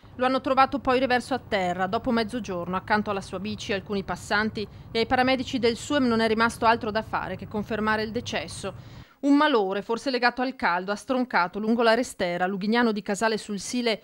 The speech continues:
un ciclista di cinquantacinque anni di Treviso, Paolo Bersan. Poco dopo le dieci di questa mattina, in via San Zuane a Scandolara di Zero Branco, era toccato invece a un anziano di ottantatré anni.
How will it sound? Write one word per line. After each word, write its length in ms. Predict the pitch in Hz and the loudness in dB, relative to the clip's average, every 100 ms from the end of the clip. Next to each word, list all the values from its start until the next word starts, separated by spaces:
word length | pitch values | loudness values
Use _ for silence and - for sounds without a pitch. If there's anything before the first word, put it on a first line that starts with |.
| - _ | -10 _
un 180 | - 285 | 2 4
ciclista 560 | 269 285 - 277 - 240 | 4 0 0 0 0 -2
di 100 | 226 | -2
cinquantacinque 880 | - 226 277 269 269 - 233 233 233 | -2 0 4 2 2 -2 -4 2 4
anni 240 | 247 226 | 4 2
di 140 | 208 | -2
Treviso, 640 | 226 233 220 247 202 165 180 | -2 -2 0 0 -2 -4 -2
Paolo 400 | - 214 233 233 | 4 4 4 0
Bersan. 800 | 226 247 - 202 175 180 190 185 _ _ _ _ - | 0 -2 2 2 2 2 0 -4 _ _ _ _ 4
Poco 220 | - 320 | 4 6
dopo 320 | 254 196 185 202 | 6 6 4 0
le 80 | |
dieci 300 | 202 254 - | 2 0 0
di 100 | 208 | -4
questa 320 | 202 247 - 208 | -2 0 2 2
mattina, 520 | 202 - 254 214 180 | 2 0 -2 0 0
in 80 | 185 | 2
via 140 | 208 | 0
San 300 | 208 233 214 | 2 2 4
Zuane 400 | 180 233 226 185 | 4 4 6 4
a 60 | 180 | 0
Scandolara 520 | - 196 190 208 214 | -2 -2 2 2 2
di 120 | 190 | 0
Zero 240 | 180 202 175 | -2 -2 0
Branco, 500 | 196 214 233 226 - | 2 2 2 -4 0
era 200 | 233 226 | 0 2
toccato 420 | 247 233 220 208 | -2 -2 -2 0
invece 460 | 190 202 254 254 233 | -2 -2 -2 -2 -2
a 40 | |
un 100 | 196 | 0
anziano 480 | 190 190 240 240 247 | -2 -2 0 2 2
di 100 | 208 | -2
ottantatré 640 | 190 220 233 233 214 226 | 0 0 2 0 -2 0
anni. 420 | 185 170 180 185 | 0 -2 -4 -4